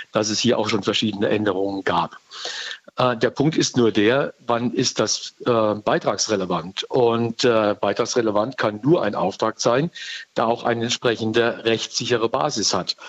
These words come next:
Das heißt, der dritte Medienänderungsstaatsvertrag war bereits von allen,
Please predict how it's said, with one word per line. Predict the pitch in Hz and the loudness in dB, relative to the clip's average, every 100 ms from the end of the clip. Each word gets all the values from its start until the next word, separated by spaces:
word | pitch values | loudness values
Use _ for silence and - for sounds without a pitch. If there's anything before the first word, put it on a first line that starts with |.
| - - - | -16 -16 -4
Das | 110 | 0
heißt, | 117 110 113 | 2 2 0
der | |
dritte | 107 113 101 | 2 2 2
Medienänderungsstaatsvertrag | 104 120 117 120 117 - 120 - 117 110 117 107 113 | 2 0 0 0 0 0 0 2 0 2 0 0 0
war | 107 | 0
bereits | 107 107 104 - | 2 0 0 -2
von | - | -4
allen, | - 113 110 | 0 0 0